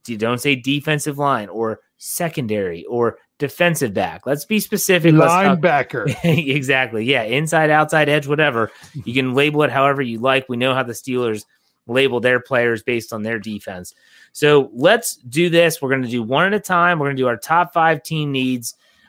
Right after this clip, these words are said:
Speaker 1: Uh, we'll see where time gets us. We might have to take a break in there, in, if, in which case it's not the end of the world. Let's start with you, Brian. Entering this second wave of free agency and the upcoming N F L draft, what would be the top team need for you?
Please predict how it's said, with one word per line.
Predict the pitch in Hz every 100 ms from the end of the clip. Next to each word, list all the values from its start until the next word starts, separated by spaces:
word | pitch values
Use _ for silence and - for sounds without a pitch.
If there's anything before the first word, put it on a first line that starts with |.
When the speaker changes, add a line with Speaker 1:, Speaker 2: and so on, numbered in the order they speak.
| -
Speaker 1:
Uh, | 120 117
we'll | 117
see | 160 160
where | 160
time | 135 160 147 151
gets | 139 139
us. | 127
We |
might | 123
have | 131
to | 127
take | 131
a |
break | 123 127 123
in | 123
there, | 120 123
in, | 120 113 120
if, | 120 120
in | 123
which | 123 -
case | 120 104
it's | 113
not | 104
the | 101
end | 92
of |
the | 85
world. | 80 76
Let's | 131 143
start | 185 165
with | 143
you, | 160
Brian. | 147 143 143 135 - _ _ _ _ _ _ -
Entering | 160 202 214 208 208 _ _ _
this | 120 139 170 170 - _ _
second | - - 185 202 156 139
wave | 151 143 110 95 95 _
of | 123 120
free | - 143 139
agency | 135 127 123 127 123 139 156
and | 170
the | 160
upcoming | 156 - 156 143
N | 139
F | 131 139
L | 120
draft, | 104 107 104 98 _ _ _ _
what | 139 180
would | 175
be | 175 160
the | 127 110
top | - - 202 226 - _ _
team | 160 170 170 160
need | 151 139 104 92 98 _ _ _
for | 127
you? | 113 104